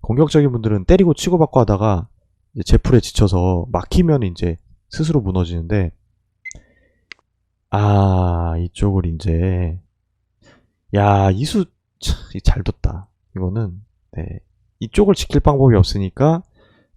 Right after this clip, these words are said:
때리고 공격이라도 하겠다는 건데, 저 수비의,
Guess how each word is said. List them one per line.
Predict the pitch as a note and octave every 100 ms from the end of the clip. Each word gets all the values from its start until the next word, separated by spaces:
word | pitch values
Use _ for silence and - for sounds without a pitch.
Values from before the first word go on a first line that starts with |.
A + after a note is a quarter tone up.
| -
때리고 | E3 E3+ B2+
공격이라도 | F#2+ B2 C3+ A2+ F#2+
하겠다는 | F2+ - F2 E2+
건데, | F2 A#2 G#2 E2 _ _ _ _ _ _ _ _ _ _ _ _ -
저 |
수비의, | - - F3 F#3+ F3+ F3 E3 D#3+ D#3+ D#3 D3+ A#2